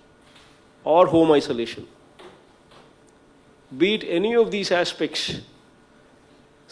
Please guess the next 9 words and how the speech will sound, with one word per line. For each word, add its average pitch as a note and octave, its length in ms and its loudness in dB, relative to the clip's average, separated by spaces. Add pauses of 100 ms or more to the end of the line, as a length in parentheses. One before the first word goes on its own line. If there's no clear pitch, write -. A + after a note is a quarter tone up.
(100)
somebody F#3 320 2 (120)
makes F#3 240 6
a - 80 0
phone E3 260 0
call D#3+ 220 0
to D#3 120 -6
one C#3 200 -2
zero C3+ 160 -2 (100)
four, C#3+ 180 0